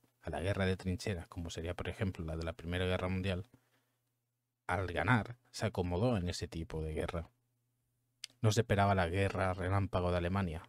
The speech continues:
rápida, eficaz, muy agresiva, y fue por lo que cayó. Pero realmente estaba muchísimo mejor armada Francia. Los británicos priorizaron la mano de obra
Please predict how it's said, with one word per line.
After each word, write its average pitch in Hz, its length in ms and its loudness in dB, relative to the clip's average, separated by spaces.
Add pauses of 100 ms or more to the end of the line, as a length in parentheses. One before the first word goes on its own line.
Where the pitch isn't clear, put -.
(140)
rápida, 95 440 0
eficaz, 92 520 0
muy 98 260 2
agresiva, 95 540 0 (600)
y - 140 -2
fue 87 180 0
por 82 220 -4
lo 78 100 -4
que - 140 -10
cayó. 78 340 -6 (400)
Pero 87 180 4
realmente 123 640 4 (160)
estaba 80 460 2
muchísimo 87 760 -2 (100)
mejor 85 360 0
armada 98 500 0 (240)
Francia. - 500 -8 (1040)
Los 117 140 4
británicos 131 600 4
priorizaron 95 680 2
la 87 80 0
mano 110 240 6
de 101 120 4
obra 123 300 0